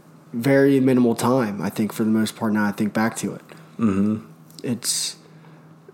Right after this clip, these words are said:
Speaker 1: it seemed like every weekend we had something going on. I mean, obviously, we weren't going hanging out with a bunch of people, but we, there was just something going on where we couldn't be doing, you know, prepping for the season, if you will.
Speaker 2: Yep.
Speaker 1: But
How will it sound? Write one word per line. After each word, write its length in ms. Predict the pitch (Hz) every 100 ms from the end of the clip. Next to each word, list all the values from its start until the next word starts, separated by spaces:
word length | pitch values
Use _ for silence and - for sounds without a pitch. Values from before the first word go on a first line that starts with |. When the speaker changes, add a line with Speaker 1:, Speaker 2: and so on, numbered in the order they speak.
| - - - - - - - - - -
Speaker 1:
it 80 | 135
seemed 240 | - 165
like 160 | 139 139
every 220 | 131 131
weekend 560 | 127 131 135 120 113
we 80 | 113
had 180 | 113 107
something 320 | - 110 113
going 220 | 110 107
on. 320 | 107 110 107 107
I 20 |
mean, 160 | 104 -
obviously, 420 | 113 113 110 117
we 60 | 107
weren't 280 | 117 107 92
going 300 | 117 107 104
hanging 300 | 104 113 110
out 80 |
with 80 | 104
a 40 | 107
bunch 160 | 107
of 80 | -
people, 400 | - 139 - 107
but 200 | 101 110
we, 160 | 110 107
there 180 | 104
was 140 | 113 104
just 120 | 107
something 260 | - 117 123
going 180 | 113 110
on 140 | 113
where 80 | 113
we 140 | 104
couldn't 180 | 101 107
be 100 | 104
doing, 560 | 98 104 101 98 95 - - - - - -
you 100 | -
know, 100 | 107
prepping 360 | 104 - 110 104
for 120 | 110
the 80 | 98
season, 420 | - 113 113 98
if 140 | 92 95
you 100 | 95
will. 240 | 95 98 - -
Speaker 2:
Yep. 320 | 92 - - - - - - - - - - - - - - - - - -
Speaker 1:
But 400 | 131 120 -